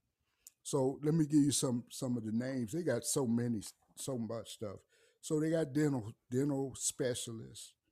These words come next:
They got medical lab technicians. This is on the medical side, medical record technicians, uh, medical service technicians, uh, nursing technicians,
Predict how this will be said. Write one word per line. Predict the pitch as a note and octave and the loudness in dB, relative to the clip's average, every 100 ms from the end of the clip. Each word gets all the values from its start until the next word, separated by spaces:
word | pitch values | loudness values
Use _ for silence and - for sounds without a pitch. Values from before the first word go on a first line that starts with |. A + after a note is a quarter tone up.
| _ _ _ - | _ _ _ -10
They | A#2 | -6
got | A2+ | -2
medical | A2+ B2+ C3 B2 B2+ | 0 0 0 -2 -4
lab | B2 C3 B2+ - | -2 0 -2 -6
technicians. | - A2 A#2 A#2 A#2 - A#2+ A2+ - A#2+ | -8 -8 -6 -6 -6 -8 -10 -12 -12 -6
This | E3 C#3 | -4 -4
is | A2 | -2
on | A#2+ | -2
the | A2 | 0
medical | G#2+ C3+ A#2+ G#2+ | 2 0 -2 -8
side, | - G#2+ F2 | -10 -10 -6
medical | G2+ A#2+ A#2+ A#2 | -4 -4 -4 -6
record | A2 A#2+ A#2 - | -6 -6 -8 -12
technicians, | - G2+ A2+ A2 - G#2+ G#2 - - - _ _ _ - - | -10 -8 -6 -8 -10 -10 -12 -14 -20 -20 _ _ _ -20 -10
uh, | G#2 B1 - - | -10 -8 -12 -8
medical | A2+ B2+ B2 - A2 | -6 -4 -4 -6 -4
service | - B2+ B2+ A#2 A#2 - | 0 2 2 0 -4 -6
technicians, | B2+ - A#2+ B2 - A#2 A#2 A2+ - - _ _ _ _ _ _ - | -8 -6 -6 -4 -6 -6 -8 -10 -14 -20 _ _ _ _ _ _ -18
uh, | G2+ A2 - - - _ _ _ _ _ _ _ _ | -16 -16 -18 -20 -20 _ _ _ _ _ _ _ _
nursing | A#2 A2+ C3 - B2+ A2+ | -2 0 2 0 -2 -4
technicians, | B2+ A2 A2+ A2+ G#2+ A#2+ A#2 - - | -6 -6 -6 -6 -8 -10 -12 -14 -16